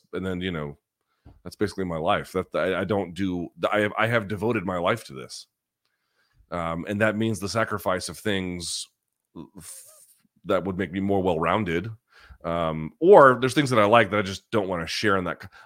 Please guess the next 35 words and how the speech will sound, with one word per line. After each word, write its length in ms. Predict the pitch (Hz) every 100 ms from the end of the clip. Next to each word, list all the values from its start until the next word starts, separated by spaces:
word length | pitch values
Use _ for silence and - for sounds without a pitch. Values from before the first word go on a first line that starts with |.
| -
I 100 | 175
have 160 | 214
found 240 | - 170 151
this, 160 | 143
man, 180 | 117 107 - - _ 120
like, 280 | 123 117 - _ _ _ _ _ _
every 240 | 143 165 202
time, 480 | 175 165 165 165 165 - _
<laughs> 720 | 127 - 147 - _ - _
you 80 | 101
know, 60 |
never 200 | 95 113
meet 180 | 113 117
your 100 | 98
heroes, 380 | 113 123 127 120
right? 220 | 113 123 123 _ _ _ _ _ _ _ _ _ _ - -
Every 160 | 110 165
time 260 | 170 151
I've 120 | 123 104
gotten 260 | 113 90
closer 300 | 90 107 98
to 80 | 90
something, 380 | - 98 92 87
I 80 | 85
have 160 | 85
found 400 | - 104 98 92
that 100 | 82
it 140 | 78 87
makes 200 | 90 -
my 120 | 85
relationship 540 | 80 85 87 85 85
with 120 | 82
it 40 | 78
more 160 | 78
complicated, 640 | 73 85 85 90 98 98